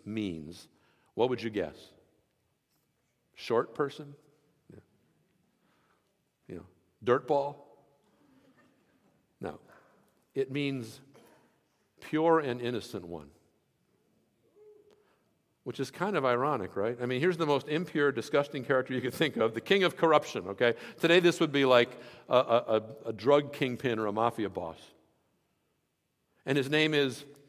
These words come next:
Pure and Innocent One. No doubt this was a big joke to everyone in Jericho. "Oh, here comes the pure and innocent one." Probably a knife in the heart of Zacchaeus, too, because his name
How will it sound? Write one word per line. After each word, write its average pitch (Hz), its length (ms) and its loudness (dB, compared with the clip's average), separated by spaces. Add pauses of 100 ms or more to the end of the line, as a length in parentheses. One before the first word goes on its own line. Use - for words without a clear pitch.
(440)
Pure 165 340 6
and 143 160 0
Innocent 131 340 -4
One. 92 220 -12 (1200)
No 143 160 2
doubt 139 300 2
this 117 100 -8
was 113 120 -6
a 117 40 -4
big 110 200 -4
joke 110 380 -2 (580)
to 120 60 -6
everyone 110 280 -2
in 101 80 -8
Jericho. 98 440 0
"Oh, 127 80 2
here 147 80 4
comes 156 200 0
the 147 80 -4
pure 160 180 4
and 156 80 2
innocent 139 340 -4
one." 113 220 -8 (1700)
Probably 180 360 4
a 117 60 2
knife 123 460 0
in 104 80 -4
the 101 120 -2
heart 110 220 0
of 92 100 -6
Zacchaeus, 98 460 -6
too, 123 220 -6
because 98 300 -6
his 104 140 -14
name 104 540 -4